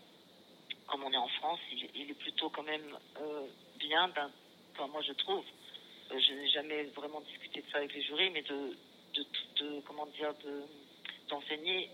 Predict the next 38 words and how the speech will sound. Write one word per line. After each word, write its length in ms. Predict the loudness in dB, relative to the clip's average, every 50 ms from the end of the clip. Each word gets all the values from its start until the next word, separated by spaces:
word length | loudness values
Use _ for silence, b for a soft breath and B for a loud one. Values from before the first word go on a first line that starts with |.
| -8 -2
l'académisme 680 | -2 -2 0 0 -2 -2 -2 -8 -8 -10 -8 -10 -10
français. 460 | -10 -4 -4 -4 -4 0 0 0 0 0 B B B B B B -20 -8 -8
C'est, 100 | -8 -8 -8 -8 -6
euh, 260 | -4 -2 -2 -4 -4 -6 -6
notre 200 | -8 -8 -6 -6
école 280 | -8 0 2 2 2 2
française 420 | 0 -2 -4 -4 2 2 2 2 2
qui 100 | -6 -6
d'ailleurs 240 | -2 0 2 2 2 0
se 120 | -2 -6
transmet, 540 | -10 -6 -6 -6 -6 -4 2 4 4 4 2 B B B B B B B B B B -4
euh, 100 | -4 -2 2
qui 140 | 6 6 6
a 60 | 6
la 120 | 6 4
parti-, 340 | 4 4 2 2 2 -2 -2 -2 -6 -8 -18 -18 -4 -2
particularité 800 | -2 -2 -2 -8 -8 -8 -2 2 2 2 2 2 2 2 2 2
de 100 | 4 2
se 140 | 2 2 0
transmettre 720 | 0 -4 -2 -2 -4 -6 -6 0 2 2 2 2 -4 -6
de 100 | -6 -2
maître 200 | 2 2 0 2 0 2
à 80 | 2
élève, 320 | 6 6 6 6 4 2 -2
hein. 140 | -6 -8 -8 -10 -8
Il 40 | -6
n'y 60 | -6
a 40 | 0
pas 160 | 0 0 0
d'écrit 340 | 2 0 -2 0 -2 -2 -2
comme 180 | -2 -2 4
chez 140 | 4 4 4
Vaganova 640 | 4 -2 0 0 -2 -2 -4 -4 2 4 4 4 4
ou 160 | 2 -2 -4 -8 -12 -12 -8
d'autres, 480 | -8 -6 -4 -6 -6 -4 -4 -6 -6 -8 -10 -14 B B B B B B B B B B -20 -20 -12 -6
d'autres, 400 | -6 -4 -2 -2 -4 -4 -2 -2
euh, 220 | 0 0 0 -2 -4 -6 -10 -14 -16 -16 -16 -18 -18 -18 -18 -12 -8 -6
écoles. 360 | 0 2 4 4 4 2